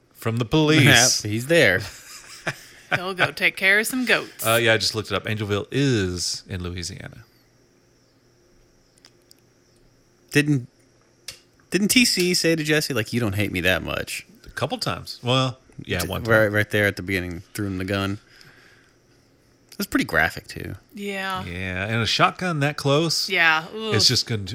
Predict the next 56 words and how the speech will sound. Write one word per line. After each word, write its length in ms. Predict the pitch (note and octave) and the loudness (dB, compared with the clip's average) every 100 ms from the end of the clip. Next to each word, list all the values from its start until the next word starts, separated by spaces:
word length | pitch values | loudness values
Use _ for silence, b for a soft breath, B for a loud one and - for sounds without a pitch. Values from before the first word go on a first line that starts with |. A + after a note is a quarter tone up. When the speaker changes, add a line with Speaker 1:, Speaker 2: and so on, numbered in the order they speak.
| - | -8
Speaker 1:
going 220 | - G#2+ - | -4 -4 -4
to 160 | G#2 - | -8 -6
obliterate 840 | F#2 G2 G2+ G#2 G#2 G2+ E2+ - | -4 0 2 4 4 2 0 -2
whatever 420 | F#2 F#2 F2 F2+ | -2 0 0 0
it's 160 | F2 - | -2 -2
Speaker 3:
Oh, 20 | |
yeah. 240 | A3 G#3 D#3 | 0 2 2
Speaker 1:
going 240 | F#2+ F2 | 0 -2
into. 420 | F2 F2 - - - | -6 -8 -10 -10 -8
Speaker 3:
Yeah. 300 | F#3 C#3+ E3 - | -8 -8 -10 -6
Speaker 1:
Which, 220 | A#3 B3+ | 2 4
Speaker 3:
There's 40 | A#3 G#3 | 4 2
Speaker 1:
I 60 | |
don't 20 | A3 | 2
Speaker 3:
no 100 | G3+ | 4
Speaker 1:
know 20 | |
how 160 | B2+ F3 | 4 4
Speaker 3:
chance. 100 | E3 | 2
Speaker 1:
he's 160 | F3+ | 2
walking 340 | D3 F3+ E3+ F#3+ | 0 0 0 -2
around. 540 | F3+ G3 A3+ - - _ _ _ _ _ | -2 -2 -4 -6 -14 _ _ _ _ _
Speaker 3:
He 140 | C#4+ | -4
was 180 | F#4+ F4+ | -4 -4
limping 520 | F#4+ G#4+ E4 A#3 A3+ | -6 -2 0 0 -4
pretty 260 | A3 B3 A3+ | -2 -2 0
Speaker 2:
Well, 180 | A3+ G#3+ E3 | 0 -2 -4
Speaker 3:
good. 100 | E3+ - | -8 0
Speaker 2:
he 100 | C#3+ | 2
was 140 | C3+ | 4
huffing 240 | D3 C3+ A#2 | 2 2 0
his 140 | F2+ | 2
gas. 580 | G#2+ G#2+ D#2+ - - - _ _ | 4 6 4 0 -4 -8 _ _
Speaker 1:
<laughs> 240 | _ - | _ -10
Is 60 | - - | -8 -6
that 180 | A2+ A#2 | -6 -2
Speaker 2:
Remember? 280 | G#2+ A2 | 2 6
Speaker 1:
what 120 | A2+ A#2 | 6 6
it 80 | |
was? 220 | C#3 D3 C#3+ | 6 6 6
I 80 | B2 | 6
saw 240 | E3+ E3 | 4 0
him. 60 | C3+ | -2
Speaker 3:
Yeah. 180 | F3 F3+ B B | -6 -12 B B
Speaker 1:
I 80 | F#3 | -2
just 160 | G3+ | 2
thought 100 | B2+ | 4
it 40 | A2+ | 4
was, 260 | G2+ F#2+ | 2 0
I 20 | F#2+ | -8
didn't 160 | A2+ | -6
know 80 | F#2+ | -4
what 200 | F2+ G2 | -2 0
it 100 | F#2 | 0
was. 520 | F#2 G2 D#2 - - - | 0 -4 -4 -10 -12 -6
Speaker 2:
Yeah, 280 | D#3+ C#3+ A2 | 0 2 4
the 580 | A#2+ A2 G#2 G2+ G2 | 4 6 6 4 0